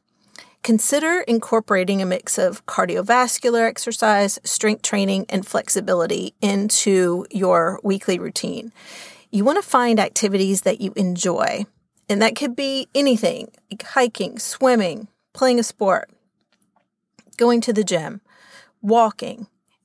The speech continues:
any of those things. One thing to consider is matching your higher motive to your mode of exercise. There are many different intrinsic motivators for exercise other than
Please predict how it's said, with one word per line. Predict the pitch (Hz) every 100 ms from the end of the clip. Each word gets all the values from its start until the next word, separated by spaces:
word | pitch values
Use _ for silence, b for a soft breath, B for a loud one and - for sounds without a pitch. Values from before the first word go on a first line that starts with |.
| -
any | 262 254
of | 208
those | 175 202
things. | - - 226 - - B B B B _ _ _ _ _ _ _
One | 233 311
thing | 381 392 339
to |
consider | - 226 - 196 185 -
is | 196 196 214 - B -
matching | 208 208 226 - 294 302 285 B B
your | 214 196
higher | 202 - 240 277 240
motive | 180 180 240 302 - _ -
to | - 262 262 254
your | 254 196 202 190 196 214
mode | 190 190 180
of |
exercise. | 170 - - 202 - 160 - - - B B B B B B
There | - 247
are | - 226 208 214 -
many | 240 208 220 247 269 269 247
different | 202 214 - 226 226
intrinsic | 202 202 202 196 202 -
motivators | 180 190 208 240 254 277 302 294 -
for | - 190 196
exercise | 190 - 247 262 269 285 294 - _ B B B 214
other | 226 262 240
than | 220 202 190 185 196